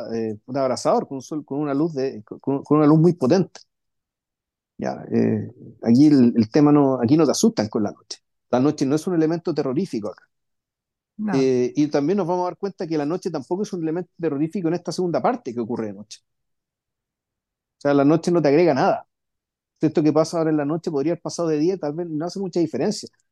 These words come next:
Speaker 1: El, eh,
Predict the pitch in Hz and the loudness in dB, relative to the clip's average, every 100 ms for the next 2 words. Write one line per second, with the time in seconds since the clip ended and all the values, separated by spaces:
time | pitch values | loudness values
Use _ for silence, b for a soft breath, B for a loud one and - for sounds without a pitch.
0 | _ _ _ _ 131 127 123 123 120 117 | _ _ _ _ -2 0 2 0 0 -2
1 | 110 110 - _ _ _ _ _ _ _ | -6 -10 -16 _ _ _ _ _ _ _
2 | _ _ _ _ _ 135 131 | _ _ _ _ _ -8 -6